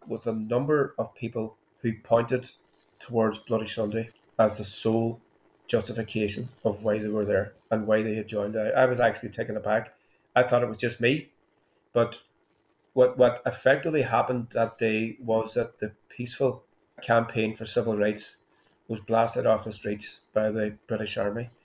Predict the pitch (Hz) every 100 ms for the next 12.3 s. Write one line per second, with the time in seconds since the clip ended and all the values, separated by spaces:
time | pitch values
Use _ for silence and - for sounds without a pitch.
0 | _ _ _ _ 143 - 147 139 175 175
1 | 175 135 - 131 101 123 123 123 120 113
2 | - 117 110 104 - 107 101 98 - 110
3 | 120 - 117 104 104 107 151 131 117 -
4 | 113 110 123 - _ _ _ - 127 123
5 | 123 147 170 156 123 123 113 - 113 113
6 | 151 156 131 - - _ _ _ _ _
7 | - - 107 110 117 127 127 123 117 -
8 | - 113 107 110 113 117 - 110 110 117
9 | 110 - 113 110 104 - - _ _ _
10 | _ _ - 117 - - 117 - 147 147
11 | 139 - - _ _ _ - 117 123 143
12 | 151 147 113